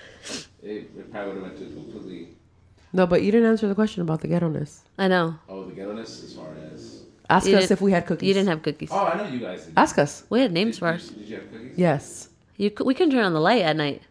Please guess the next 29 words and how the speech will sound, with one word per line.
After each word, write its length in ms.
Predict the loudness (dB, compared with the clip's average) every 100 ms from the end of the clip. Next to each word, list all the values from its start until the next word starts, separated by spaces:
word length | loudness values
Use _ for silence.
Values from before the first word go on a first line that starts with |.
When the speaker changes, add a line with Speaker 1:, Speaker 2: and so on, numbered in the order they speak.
| _ _ _ -20 _ _ -2
Speaker 2:
Yeah. 100 | 6
Speaker 3:
Hell 420 | 10 10 10 8
Speaker 2:
It 40 | 6
was 120 | 6
Speaker 3:
no. 60 |
Speaker 2:
like, 1500 | 4 0 -14 -20 -8 -4 -4 -4 -8 -14 -12 -12 -2 0 4
Speaker 3:
<laughs> 0 |
No. 340 | 4 4 2 -6
Speaker 1:
Well, 140 | -6 -6
in 60 |
an 60 | -4
earlier 260 | -2 -2 -4
episode, 400 | -8 -12 -10 -10
she 140 | -14
talked 260 | -14 -14 -14
about 440 | -12 -10 -12 -14
the 300 | -20 -20 -20 -20 _ _ _ _ _ _
Speaker 2:
Lice. 180 | -2 0
Speaker 1:
lice 380 | -2 -4 -10 -12
and 100 | -14
the 80 | -12
rays. 800 | -10 -10 -10 -8 -8 -10 -14 0
Speaker 2:
It 60 | 6
was 180 | 6 6
like 200 | 4 4
that. 220 | 2 4
I 100 | 4
had 200 | 6 4
lice. 580 | 2 2 2 0 -4 -14